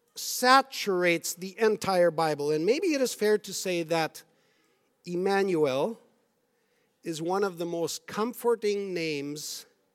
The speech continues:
or titles of Jesus in the entire Bible.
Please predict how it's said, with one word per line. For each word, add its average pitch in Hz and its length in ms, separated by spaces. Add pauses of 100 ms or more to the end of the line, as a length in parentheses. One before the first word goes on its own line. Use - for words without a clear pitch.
(960)
or 139 180
titles 185 640
of 139 200
Jesus 127 640
in 143 140
the 127 160
entire 123 680 (680)
Bible. 107 440